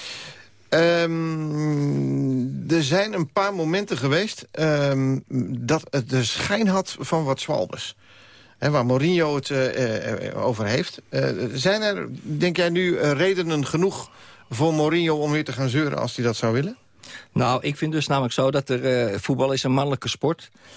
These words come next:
Speaker 2: En ik vind dat de Bleker, eh, het heel goed met zijn grensrechters oplost. Eh, daar waar hij door kan laten voetballen, laat hij doorvoetballen.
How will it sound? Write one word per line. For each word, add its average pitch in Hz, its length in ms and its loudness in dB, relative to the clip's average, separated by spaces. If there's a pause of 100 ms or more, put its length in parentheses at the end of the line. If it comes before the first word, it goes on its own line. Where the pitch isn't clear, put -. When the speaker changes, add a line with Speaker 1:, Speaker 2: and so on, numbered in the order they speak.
(140)
Speaker 2:
En 127 240 0
ik 127 120 -2
vind 139 180 0
dat 120 160 0
de 113 80 0
Bleker, 127 640 0
eh, 120 80 -2
het 113 260 -6
heel 151 220 0
goed 143 240 -4
met 147 120 0
zijn - 140 -4
grensrechters 127 500 -2
oplost. - 500 -4 (360)
Eh, 127 440 2
daar 139 220 0
waar 139 100 0
hij 123 160 -6
door 135 200 0
kan 131 180 0
laten 123 260 -4
voetballen, 120 360 -2
laat 117 180 -2
hij 104 100 -4
doorvoetballen. 135 600 0